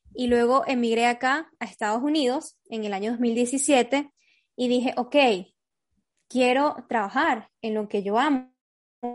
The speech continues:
que es la comunicación. Quiero comunicar, quiero ejercer mi profesión de periodismo acá". Y obviamente te encuentras con todas esas cosas y esos choques de la realidad que yo pensaba que me la estaba comiendo,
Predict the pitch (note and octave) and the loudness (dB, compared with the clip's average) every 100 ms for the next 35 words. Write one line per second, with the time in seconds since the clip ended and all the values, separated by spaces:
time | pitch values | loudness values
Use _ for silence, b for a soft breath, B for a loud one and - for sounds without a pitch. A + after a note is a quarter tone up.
0 | A3 G#3+ G#3 - G#3 G3 G#3+ A#3 A#3 B3 | -4 -4 -10 -10 -8 -6 -6 -6 -4 -2
1 | A3 G3 F#3+ - D4+ D#4 A#3 _ - _ | -2 -4 -8 -4 -2 -2 -4 _ -20 _
2 | _ _ - A3+ A#3+ A#3+ A3 G#3+ B3+ B3 | _ _ -2 0 0 0 0 2 4 4
3 | A#3 A3 A3+ A#3 A3+ A#3 A#3 A#3 - C4 | 2 0 0 0 0 -2 -6 -4 0 0
4 | C4 A#3+ A#3 A#3 - A3 A3 A3+ A3+ G3+ | 0 -2 -6 -8 -6 -4 -4 0 0 0
5 | G#3 G#3+ A3 C#4+ E4 - _ b b b | -2 -6 -4 -2 -2 -4 _ b b b
6 | b b b - C4 A#3+ A3 A#3 A#3+ B3+ | b b b -2 2 4 4 2 0 -2
7 | A3+ G3+ G#3 B3 A3 A3 A#3+ C4 - B3 | -4 -6 -6 -6 0 0 0 -2 -2 0
8 | C#4 C4 B3+ C4 - C4+ B3+ D4 D4+ C4 | 2 2 0 -4 0 0 0 0 2 2
9 | B3+ A#3 B3 B3 A#3 G#3+ A#3+ C4 C#4 C#4+ | 0 0 0 0 -2 -2 -2 -2 2 4
10 | C#4 D4 C#4+ A#3 A#3+ A#3 A#3+ B3 C#4+ C4+ | 4 2 -2 -4 -4 -2 -2 0 -2 0
11 | C4 C4 C4 D#4+ | 0 -2 -2 -2